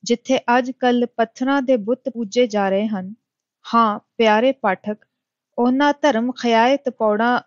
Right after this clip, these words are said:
ਉੱਤੇ ਇਸ਼ਨਾਨ ਕਰਦੇ ਤੇ ਜਪ ਸਾਹਿਬ ਉਚਾਰਦੇ ਉਚਾਰਦੇ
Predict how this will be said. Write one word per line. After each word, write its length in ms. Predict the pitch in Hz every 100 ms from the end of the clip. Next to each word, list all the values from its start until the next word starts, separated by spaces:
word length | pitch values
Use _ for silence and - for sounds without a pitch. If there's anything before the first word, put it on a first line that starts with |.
| -
ਉੱਤੇ 300 | 233 - 240
ਇਸ਼ਨਾਨ 680 | - 214 - 220 208 240
ਕਰਦੇ 460 | 254 226 202 208 240 - _ _ -
ਤੇ 120 | 220
ਜਪ 260 | 185 240 254
ਸਾਹਿਬ 360 | - 220 214 214
ਉਚਾਰਦੇ 520 | - 214 208 208 247
ਉਚਾਰਦੇ 640 | 247 220 214 196 190 202